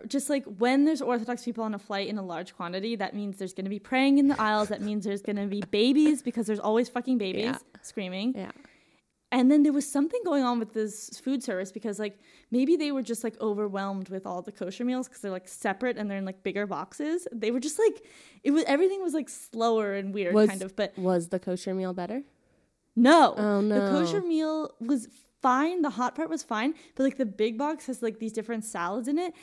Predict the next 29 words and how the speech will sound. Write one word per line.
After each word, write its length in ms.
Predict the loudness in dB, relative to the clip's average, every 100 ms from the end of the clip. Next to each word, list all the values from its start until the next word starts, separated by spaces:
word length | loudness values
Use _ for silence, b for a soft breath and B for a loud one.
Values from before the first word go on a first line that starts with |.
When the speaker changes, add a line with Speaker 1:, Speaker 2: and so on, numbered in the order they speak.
| B B _
Speaker 1:
And 440 | -2 0 2 0 -2 _
this 240 | -4 -2 -2
was 140 | -6 -8 _ _ _
Aeroflot's 460 | 0 0 0 -6 -6
fault. 260 | -6 -6 -6
That 100 | -4
it, 160 | -4 -2
it 120 | -4
was, 100 | -2
like, 240 | -2 -4
still 420 | -12 -6 -2 2 2
mo-, 200 | 0 -2
it 40 | -4
was, 140 | 0
like, 240 | -2 -4
very 300 | -4 0 0 -2
cold. 460 | -4 -2 0 0
It 40 | 0
was, 160 | 0
like, 120 | -2
almost 300 | -2 -2 -4
<laughs> 40 | -2
frozen. 460 | 0 0 -2 -4 -6 -10 B B B
But 180 | -2 0
I 240 | 0 2 2
Speaker 2:
Ugh. 40 |
Speaker 1:
just 180 | 2 0
was 160 | -2 0
like, 380 | 0 0 -6